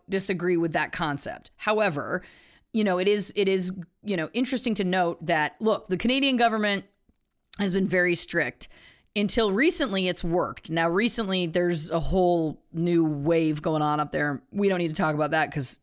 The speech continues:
that's boring for everybody in the reality that we live in. However, one of the things that they implemented, like we've,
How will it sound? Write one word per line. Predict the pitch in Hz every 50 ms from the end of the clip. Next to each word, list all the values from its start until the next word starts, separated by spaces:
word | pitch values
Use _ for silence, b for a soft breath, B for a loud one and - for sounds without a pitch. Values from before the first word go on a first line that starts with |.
| _ _ _ _ _ _ - - -
that's | 185 190 175 175 -
boring | 160 160 170 160 160 165 160 151
for | - 165
everybody | 156 165 165 165 165 170 170
in | 165 160
the | 165 160
reality | 156 170 185 185 175 175 180 175 180
that | 175 175
we | 160 175
live | 175 208 208 185
in. | 151 139 151
However, | - - 202 208 220 226 185 156 - - B B B B B B B B B B B B -
one | 196 160 170 180 226 277 330 370
of | 381
the | 381 311
things | - 302 277 254 226
that | 254 196
they | 220 185
implemented, | 185 202 220 254 233 202 175 165 156 156 160 -
like | 165 170 165 160 -
we've, | 175 170 165 156 151 -